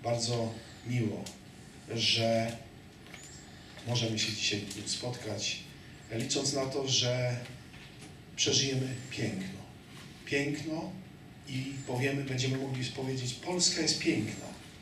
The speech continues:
i piękni są Polacy”. Serdecznie proszę o przedstawienie idei konkursu, pełnych zasad, pana Zbigniewa Kołakowskiego, który jest szefem całego zespołu osób,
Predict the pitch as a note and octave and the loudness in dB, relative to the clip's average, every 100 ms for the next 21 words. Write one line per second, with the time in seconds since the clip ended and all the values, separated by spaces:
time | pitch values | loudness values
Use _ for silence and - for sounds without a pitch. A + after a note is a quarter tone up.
0 | - - - A#2+ - A2+ F3 F#3 F#2+ E3+ | -14 -14 -6 -4 0 2 4 2 -2 -4
1 | - - - - - - - - - G#2+ | -8 -10 -16 -16 -18 -16 -12 0 4 4
2 | G#2+ G#2+ - G2+ F#2 F#2 - - - - | 2 0 -6 -8 -8 -4 0 0 -2 -10
3 | - - - - - - - - - - | -16 -18 -18 -18 -16 -6 -4 -4 -4 -2
4 | A2+ A2+ - C3+ C#3 C#3 - B2+ B2 A#2+ | 2 4 6 6 4 4 4 4 4 2
5 | - - - - - - - A2+ - B2 | 2 -6 -12 -14 -12 -10 -2 2 4 4
6 | C#3+ C3+ G#2+ G2+ G#2+ B2+ C3+ A#2 - - | 4 4 4 2 0 2 4 2 0 -8
7 | - - A2 A2 B2+ A#2 - G2+ F#2+ - | -14 -6 -4 -2 0 2 0 -2 -6 -12
8 | - - - F#2 G2 G2 A2 G#2 G#2 G2 | -16 -14 -10 -8 -6 -2 0 2 0 -4
9 | - - - - A2 A2+ B2+ B2+ D3+ C#3 | -8 -12 -14 -4 0 2 0 2 4 4
10 | - C#3 C3+ C3 - C#3+ A2 G#2 A2+ A2+ | 4 4 4 4 4 2 2 0 0 4
11 | A2+ - C3 C3 A2+ A#2 B2 A#2 A2+ - | 6 6 6 4 2 2 2 2 2 2
12 | - B2+ A2 G#2 D3 D3+ G#2+ | 2 2 2 2 4 4 2